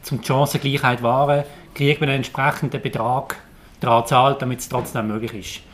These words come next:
Oder? Und nach dieser Logik, die du jetzt sagst,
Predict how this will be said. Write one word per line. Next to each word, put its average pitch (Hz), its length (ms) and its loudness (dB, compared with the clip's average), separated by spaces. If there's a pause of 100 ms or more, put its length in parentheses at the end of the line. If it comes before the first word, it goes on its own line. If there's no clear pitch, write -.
(320)
Oder? 151 360 4
Und 151 80 4
nach 151 140 4
dieser 156 200 4
Logik, 165 280 6
die 165 60 -2
du 151 140 0
jetzt 143 140 2
sagst, 156 500 2